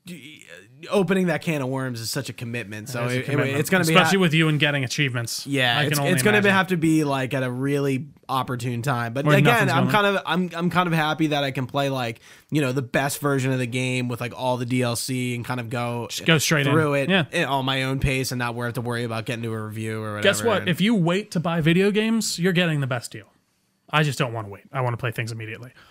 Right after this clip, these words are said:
Speaker 2: But
Speaker 1: It's,
Speaker 2: Gooch,
Speaker 1: it's fun to be in the conversation.
Speaker 2: That's the pr-, exactly.
Speaker 1: Yeah,
Speaker 2: That's
Speaker 1: yeah.
Speaker 2: a
Speaker 1: It,
Speaker 2: hundred
Speaker 1: it is.
Speaker 2: percent.
Speaker 1: It's,
Speaker 2: But, like,
Speaker 1: it,
Speaker 2: I
Speaker 1: it,
Speaker 2: do
Speaker 1: it, you, there's a sense of fomo when you're not.
Speaker 2: Hundred percent. Uh, but I do think if you're willing to wait and you, and you're fine with it, you're, you save yourself a lot of money in the long run.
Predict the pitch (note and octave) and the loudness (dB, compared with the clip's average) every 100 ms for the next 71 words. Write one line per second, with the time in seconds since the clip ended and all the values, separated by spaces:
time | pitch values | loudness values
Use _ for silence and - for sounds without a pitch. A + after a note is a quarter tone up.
0 | - _ _ - D3+ D#3+ - A3+ - - | -20 _ _ -4 0 2 2 2 0 0
1 | A4 G4 F#3+ D3 B2+ A2+ G#2+ A#2 G#2+ C4 | 0 2 2 0 -2 -6 -6 -8 -2 2
2 | C4+ A#3 - E3+ G#3+ G3 F3 - C#3+ G#2+ | 4 4 2 -2 0 2 2 2 0 0
3 | D3+ D#3 G3+ G#3 G3 F#3+ G3 D#3+ F3+ F#3 | 0 2 2 4 4 4 4 4 4 2
4 | D3+ F#3 G3 G#3+ F#3+ G#3 G#3+ F#3+ F#3+ G#3 | 4 4 4 4 4 4 4 4 4 2
5 | F3+ G3+ G3 G3 A#3+ F#3+ D3+ F3+ E3 D3 | 2 2 2 0 0 0 0 2 2 2
6 | B2+ A#2+ A2+ G#2+ F2+ B2+ B3 G#3 F#3+ F3 | -2 -4 -6 -6 -4 2 4 4 2 2
7 | D3+ E3+ D#3 F3+ F3+ G3+ F3 F#3+ D#3+ D#3+ | 2 0 2 2 2 2 2 0 0 2
8 | E3 D#3 E3 F3+ F#3+ F#3 F#3 G3 - D3 | 2 2 2 2 0 0 0 -2 -2 2
9 | D3+ C#3 D3+ C#3+ C#3 B2+ C#3+ D3+ E3 F#3 | 2 0 0 2 2 0 0 2 2 2
10 | F3+ D#3+ D3 C#3 E3+ C#3 E3 C#3+ C3 C3+ | 0 0 0 0 0 0 0 0 -2 -4
11 | B2+ A#2+ A2+ B2 A#2 A#2 A2+ A2 A2 G#2+ | -2 -4 -4 -6 -6 -8 -8 -8 -10 -12